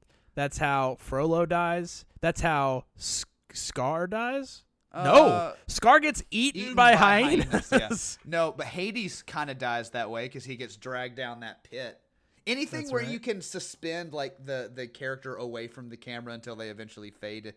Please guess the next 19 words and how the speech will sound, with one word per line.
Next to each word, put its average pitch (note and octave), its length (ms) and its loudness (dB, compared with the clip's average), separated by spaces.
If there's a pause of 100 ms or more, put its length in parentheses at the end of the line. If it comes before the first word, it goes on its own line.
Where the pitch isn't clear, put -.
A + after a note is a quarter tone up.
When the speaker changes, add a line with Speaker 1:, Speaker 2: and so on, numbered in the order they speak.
(160)
Speaker 2:
into C3 300 -12
nothingness A#2 600 -10
and A2 100 -18
so G#2+ 80 -10
you G#2+ 80 -10
don't A2 100 -10
have G#2+ 100 -14
to G2+ 60 -20
show A2 220 -10
blood. G#2 440 -6
Speaker 1:
Sure. D#3 420 -4
Speaker 2:
Great. G#2+ 200 -6 (240)
Not A3 180 4
a A3+ 40 2
lot F#3+ 180 4
of C#3+ 60 -6
shotgun C3+ 540 -2
to B2+ 120 -10
the A2+ 120 -10